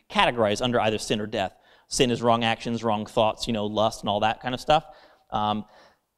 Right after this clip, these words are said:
and death is corruption and aging and weakness and being tired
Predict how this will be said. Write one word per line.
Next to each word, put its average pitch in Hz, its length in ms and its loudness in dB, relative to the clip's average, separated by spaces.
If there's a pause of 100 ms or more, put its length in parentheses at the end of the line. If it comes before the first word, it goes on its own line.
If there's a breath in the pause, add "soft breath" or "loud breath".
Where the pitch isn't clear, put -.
(280)
and 117 240 4
death 120 260 4
is 113 120 -2
corruption 123 600 0
and 117 100 -2
aging 113 540 -2 (200)
and 107 460 -4 (360)
weakness 117 680 0
and 110 260 -4
being 120 320 -2 (300)
tired 110 480 2